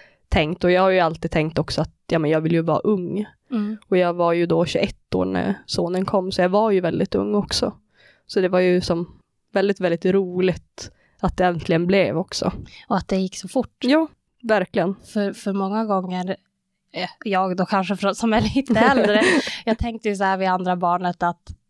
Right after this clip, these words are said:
Speaker 2: det är lika bra att ställa in sig på att det här kommer att ta lång tid.
Speaker 1: Mm. Ja, men det är som att, jag vet inte, det är på något sätt är väl det man tänker också för att man inte ska bli besviken. Och sen, ja, men allt man har hört om hormoner och hur det har påverkat
Speaker 2: Mm.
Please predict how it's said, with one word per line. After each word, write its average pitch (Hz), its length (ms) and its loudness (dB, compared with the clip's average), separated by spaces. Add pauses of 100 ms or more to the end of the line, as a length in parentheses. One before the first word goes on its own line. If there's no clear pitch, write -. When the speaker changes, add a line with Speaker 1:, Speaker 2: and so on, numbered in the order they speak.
Speaker 2:
det 196 120 -2
är 185 40 0
lika 190 240 -2
bra 202 180 0
att 185 80 -4
ställa 185 300 -2
in 190 200 -2
sig 175 120 -4
på 180 120 -4
att 170 120 -4
det 185 60 -4
här 196 200 0
kommer 160 280 -6
att 160 120 -8
ta 156 200 -8
lång 247 840 0
tid. 202 260 0 (180)
Speaker 1:
Mm. 208 140 -4 (300)
Ja, 196 100 0
men 208 80 2
det 208 60 4
är 208 140 4
som 185 160 0
att, - 360 -4 (160)
jag 185 140 2
vet 185 180 0
inte, 185 140 0
det 190 60 6
är 196 100 0
på 208 100 2
något 220 220 0
sätt 165 220 -2
är 165 80 2
väl 151 160 -2
det 151 140 2
man 151 160 0
tänker 208 460 0
också - 200 -4
för 175 340 2
att 147 100 -2
man 160 100 0
inte 160 200 0
ska 165 300 0
bli 165 200 0
besviken. 196 680 0 (220)
Och 175 120 0
sen, 170 360 2
ja, 170 120 2
men 175 300 0 (100)
allt 170 240 0
man 165 140 2
har 165 120 2
hört 156 160 0
om 165 140 0
hormoner 165 800 2
och 160 360 2 (360)
hur 185 80 2
det 170 80 2
har 151 80 0
påverkat - 680 -2 (160)
Speaker 2:
Mm. 220 60 -8